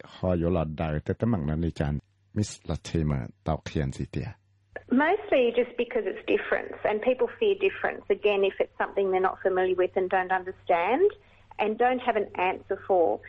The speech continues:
Speaker 2: So again, if that you can be educated about it and, and know what it is, um, it's no different to another child having
Speaker 1: To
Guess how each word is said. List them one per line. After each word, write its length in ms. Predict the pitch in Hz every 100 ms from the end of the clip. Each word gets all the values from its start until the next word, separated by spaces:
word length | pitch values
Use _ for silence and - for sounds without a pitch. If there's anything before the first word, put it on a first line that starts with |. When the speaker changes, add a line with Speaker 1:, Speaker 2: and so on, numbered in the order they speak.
| - - -
Speaker 2:
So 60 | 208
again, 340 | 208 208 226 214
if 60 | 214 -
that 100 | -
you 120 | 208 202
can 320 | 190 185 185 190 -
be 80 | 180 226
educated 500 | 320 - 220 190 185
about 280 | 185 185 185
it 100 | 180
and, 100 | 180 -
and 280 | 185 180 185
know 220 | 190 220
what 160 | 214
it 100 | 190
is, 280 | - 202 311 - - - - - -
um, 280 | 196 190 196 -
it's 200 | 262 -
no 140 | 330 349 -
different 340 | 240 - 202 _
to 40 | 233
another 280 | 208 202 202 -
child 200 | 214 196 -
having 360 | - - - -
Speaker 1:
To 300 | 104 107